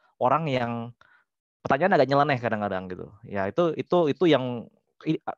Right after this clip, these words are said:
kalau kita, kalau kita, karena kita sudah berpengalaman, kadang kita tahu nih, ini, ini ada indikasi sebenarnya gitu. Nah, sebenarnya kenapa sih mereka, eh, terkadang menolak untuk menggunakan software? Karena dengan software ko-,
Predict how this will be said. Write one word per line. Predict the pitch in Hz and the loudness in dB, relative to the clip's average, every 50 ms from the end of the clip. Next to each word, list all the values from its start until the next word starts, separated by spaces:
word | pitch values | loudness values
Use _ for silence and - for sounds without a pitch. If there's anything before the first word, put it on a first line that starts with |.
| _ - | _ -2
kalau | - 143 143 | 0 0 2
kita, | 135 - - 139 139 139 120 _ | 2 2 2 4 4 2 0 _
kalau | - 143 139 127 - | 2 2 2 2 2
kita, | - 143 127 | 0 -2 -2
karena | - 135 131 135 | 0 0 0 0
kita | 139 131 - | 0 0 -2
sudah | 147 131 131 | -2 -2 0
berpengalaman, | - 127 127 131 123 120 120 135 165 180 | 0 0 2 4 4 4 4 2 0 0
kadang | 160 170 180 | 0 -2 0
kita | 170 180 170 135 - | 2 2 2 2 2
tahu | 143 151 156 156 | 2 4 4 2
nih, | 147 151 | 0 0
ini, | 175 196 - | -4 -4 -6
ini | - 180 208 | -4 -2 0
ada | 180 143 | 2 2
indikasi | 131 127 127 117 - 127 113 - 156 135 | 2 2 -2 -2 0 0 0 0 -2 -6
sebenarnya | - - 123 117 107 110 107 101 92 | -6 -4 -8 -6 -6 -6 -8 -8 -8
gitu. | 95 92 - - - _ _ _ _ _ _ _ _ - _ - | -10 -16 -18 -20 -20 _ _ _ _ _ _ _ _ -16 _ -4
Nah, | 127 110 | -4 -4
sebenarnya | - 131 127 156 208 208 - _ _ _ - _ _ _ _ _ _ _ _ _ _ _ _ _ - - - | 0 0 2 4 4 2 0 _ _ _ -20 _ _ _ _ _ _ _ _ _ _ _ _ _ -14 -12 -6
kenapa | - 175 170 170 170 | -4 0 0 0 -2
sih | 175 - 226 | 0 -2 0
mereka, | 214 196 175 156 - - 156 151 147 143 - | 0 2 0 0 2 2 4 4 4 4 2
eh, | - 120 127 127 123 123 120 113 113 113 104 - - _ _ _ _ _ | 2 2 4 4 6 4 4 4 2 0 -2 -10 -20 _ _ _ _ _
terkadang | - 151 - 156 165 196 214 190 | -4 0 0 2 2 2 2 2
menolak | 165 165 170 196 202 175 - - | 4 6 6 8 8 6 4 2
untuk | 127 131 127 | -2 -6 -6
menggunakan | 131 127 123 120 - 123 117 110 | -4 -4 -2 -2 -2 -4 -4 -4
software? | - 110 98 - 117 120 - 196 190 - _ _ _ _ _ _ - - | -6 -8 -4 0 0 0 0 -2 -8 -16 _ _ _ _ _ _ -6 0
Karena | 127 165 180 | 0 0 0
dengan | 160 139 131 131 - | 0 -2 -2 -2 -2
software | 127 101 101 151 180 208 196 _ _ _ _ - | -2 0 2 2 2 2 0 _ _ _ _ -6
ko-, | - 147 147 147 - | 0 2 2 2 2